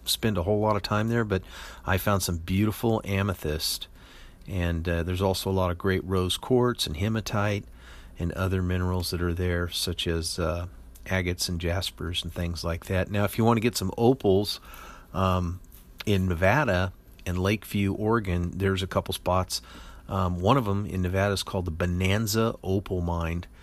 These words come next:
Um, if that's still open, that's open from May to September, and, uh, you can look for fire opals there. So you wanna bring a rake and some buckets,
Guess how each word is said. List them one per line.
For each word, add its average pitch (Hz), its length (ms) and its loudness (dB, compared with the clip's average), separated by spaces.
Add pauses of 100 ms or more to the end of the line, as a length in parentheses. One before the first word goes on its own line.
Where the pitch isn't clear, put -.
(380)
Um, 85 320 0
if - 160 -6
that's 101 240 2
still 101 240 0
open, 98 300 0
that's 95 240 -2
open 98 260 -2
from 87 300 -2
May 98 240 2
to - 180 -6
September, 104 720 -2 (500)
and, 87 460 0
uh, 87 160 0
you 87 300 0
can 95 180 0
look 95 160 -2
for 90 220 -4
fire 107 520 2
opals 85 520 -2
there. 85 400 0
So 87 500 0 (400)
you 98 180 2
wanna 92 340 4
bring 95 200 0
a 90 80 0
rake 104 400 4
and 92 100 -2
some 87 180 -2
buckets, - 580 0